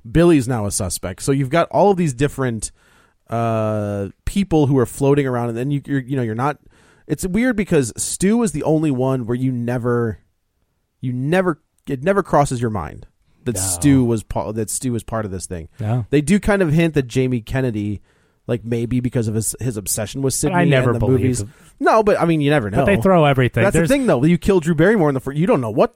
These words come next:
Speaker 2: Yeah, ex-, they, they throw, there's so many red herrings, but, I mean, I think Billy's the obvious one, but he goes to jail, and then she gets a call from The Voice. And so
Speaker 1: Correct.
Speaker 2: it's like, well, that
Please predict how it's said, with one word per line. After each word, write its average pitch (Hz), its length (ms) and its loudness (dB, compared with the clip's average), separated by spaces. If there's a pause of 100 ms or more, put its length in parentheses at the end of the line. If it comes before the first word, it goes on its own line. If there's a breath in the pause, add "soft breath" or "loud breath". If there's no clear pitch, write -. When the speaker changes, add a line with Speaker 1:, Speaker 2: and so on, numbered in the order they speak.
(120)
Speaker 2:
Yeah, 151 380 -2
ex-, 139 260 -2 (180)
they, 170 400 0
they 165 180 4
throw, 170 420 4
there's 139 240 2
so 156 240 4
many 147 180 2
red 127 240 4
herrings, 120 400 0
but, 120 220 -2 (320 loud breath)
I 160 100 -2
mean, 135 140 2
I 113 120 -2
think 120 220 -2 (140)
Billy's 135 360 4
the 117 120 -6
obvious 113 440 -2
one, 104 200 -6
but 110 160 -2
he 139 80 0
goes 127 240 0
to 110 80 -2
jail, 160 340 0
and 113 180 -2
then 117 180 0
she - 180 -6
gets 135 160 -2
a - 20 -4
call 143 300 2
from 160 300 -2
The 165 100 0
Voice. 190 400 -2
And 139 140 -2
so 113 80 2
Speaker 1:
Correct. 127 240 2
Speaker 2:
it's - 80 -10
like, 117 200 -4
well, 107 320 -2
that 98 220 -12